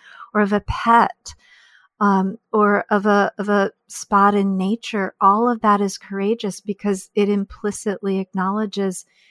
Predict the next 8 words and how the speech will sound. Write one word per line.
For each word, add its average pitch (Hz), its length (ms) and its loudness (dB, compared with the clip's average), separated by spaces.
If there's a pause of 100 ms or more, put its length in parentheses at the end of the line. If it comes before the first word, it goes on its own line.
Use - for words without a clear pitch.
(140)
the 214 100 2
temporal, 196 920 -2 (200)
temporary 190 760 -4
nature 185 600 -10
of, 185 240 -10 (140)
of 190 220 -10
all 190 460 -4
things. 202 800 -10